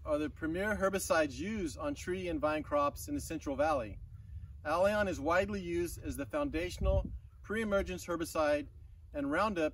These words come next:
as the foundational post-emergence herbicide in nuts, grapes, citrus, and stone fruit.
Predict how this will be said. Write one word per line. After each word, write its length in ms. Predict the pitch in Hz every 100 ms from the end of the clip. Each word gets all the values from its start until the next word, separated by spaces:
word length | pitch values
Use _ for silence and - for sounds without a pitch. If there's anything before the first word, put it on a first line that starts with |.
| -
as 140 | 151 135
the 100 | 143
foundational 760 | 147 262 302 311 - 294 285 -
post-emergence 640 | 302 - - 277 123 -
herbicide 540 | 131 113 - 113 101 101 - - - -
in 180 | 143 139
nuts, 460 | 156 190 190 - - - - 123
grapes, 640 | 147 185 190 - - - - - - -
citrus, 640 | - 180 175 185 180 - - - -
and 100 | 147
stone 280 | - 302 285
fruit. 280 | - 113